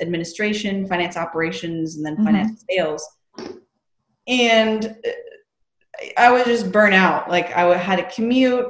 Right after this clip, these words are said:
Speaker 1: you know, I now have two kids and just the whole thing. I was, I was ready for more. I was ready for something different, but that allowed me that flexibility and just the ability to call my own shots. So that was
Speaker 2: Mm-hmm.
Speaker 1: when I started freelancing,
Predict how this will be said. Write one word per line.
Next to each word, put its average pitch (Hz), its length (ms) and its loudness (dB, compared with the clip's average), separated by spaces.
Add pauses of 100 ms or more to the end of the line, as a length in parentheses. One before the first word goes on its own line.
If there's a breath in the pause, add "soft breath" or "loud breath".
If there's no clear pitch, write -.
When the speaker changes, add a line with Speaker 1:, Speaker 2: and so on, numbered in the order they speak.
Speaker 1:
you 208 80 -2
know, 185 140 2
I 165 100 2
now 180 180 2
have 185 180 -2
two 185 200 -12
kids 233 560 2
and 180 120 0
just 175 200 -8
the 202 60 -8
whole 202 280 -8
thing. 185 260 0
I 165 180 -2
was, 160 440 -4 (380)
I 180 60 0
was 190 180 0
ready 196 240 2
for 185 160 -6
more. 165 260 0
I 156 40 -4
was 160 140 -2
ready 170 160 -4
for 175 120 -8
something 151 420 -10
different, 180 540 -2
but 170 160 -4
that 175 80 0
allowed 160 400 0
me 160 80 -6
that 151 260 -6
flexibility 156 1000 -6
and 151 360 -8
just 151 220 -18
the 156 100 -10
ability 151 280 -6
to 147 80 -10
call 147 200 -10
my 143 160 -8
own 143 120 -14
shots. - 560 -10
So 170 60 -10
that 180 180 0
was 202 80 2
Speaker 2:
Mm-hmm. 196 100 2
Speaker 1:
when 175 40 -2
I 175 40 -4
started 160 380 -10 (100)
freelancing, 165 760 -4